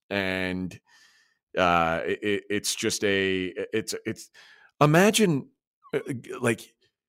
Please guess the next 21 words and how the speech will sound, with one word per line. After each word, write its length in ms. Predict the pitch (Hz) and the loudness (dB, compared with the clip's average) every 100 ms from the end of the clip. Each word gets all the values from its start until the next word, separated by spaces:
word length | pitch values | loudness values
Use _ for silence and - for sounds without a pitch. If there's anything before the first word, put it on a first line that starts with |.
| _ _ _ | _ _ _
you're 240 | - 135 175 | -4 2 4
playing 600 | - 180 175 165 151 - - | 6 6 6 6 2 0 -2
Alabama. 600 | 131 139 107 123 127 113 | 2 4 6 6 4 4
You've 260 | 101 139 - | 2 0 2
got 260 | 156 101 | 4 4
really 280 | 107 143 104 | 4 4 4
nothing 480 | 95 104 127 107 92 | 2 4 4 2 -2
to 60 | 85 | -2
win 340 | 90 110 90 | 0 2 0
if 100 | 82 | -2
you're 160 | 92 85 | 0 6
Auburn. 480 | 104 80 80 85 - | 6 4 -2 -6 -4
I, 140 | 107 98 | -4 -2
I 80 | |
mean, 160 | 104 101 | -2 0
you've 100 | 117 | 2
been 200 | 117 101 | 2 2
losing 340 | 104 107 104 | 0 0 0
to 100 | 90 82 | -2 -2
South 340 | - 110 104 | 0 0 -2
Carolina. 720 | - 104 87 90 101 107 107 | -2 -2 -2 0 0 0 0